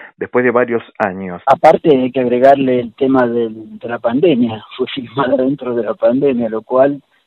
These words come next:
Speaker 2: este, eh, nos obligaba a un ejercicio prácticamente diario con una persona que estaba siempre circulando en torno al equipo y, eh, indicándonos las cosas como se debían hacer o lo que se estaba haciendo mal,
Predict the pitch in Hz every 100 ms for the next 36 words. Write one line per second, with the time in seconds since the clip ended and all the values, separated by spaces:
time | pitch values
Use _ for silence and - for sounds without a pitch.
0 | _ _ - _ _ - 110 - - 117
1 | 113 113 110 107 107 113 117 - - -
2 | - - 117 104 - 127 117 - 120 117
3 | 123 127 131 120 123 123 - 113 120 131
4 | 127 - 113 107 - - _ _ _ _
5 | _ - 139 127 - 120 135 175 117 123
6 | 147 139 127 113 113 127 - 117 - 131
7 | 123 110 104 110 113 - 127 120 117 -
8 | - - 135 127 113 113 117 120 123 117
9 | 120 156 131 - 151 - - - _ _
10 | - 262 302 330 - 127 117 120 110 117
11 | 117 123 117 147 139 131 160 135 107 107
12 | - 131 - 113 110 107 - 110 113 127
13 | 120 117 - 131 131 110 107 107 110 104
14 | 117 - 113 113 - 117 113 113 120 113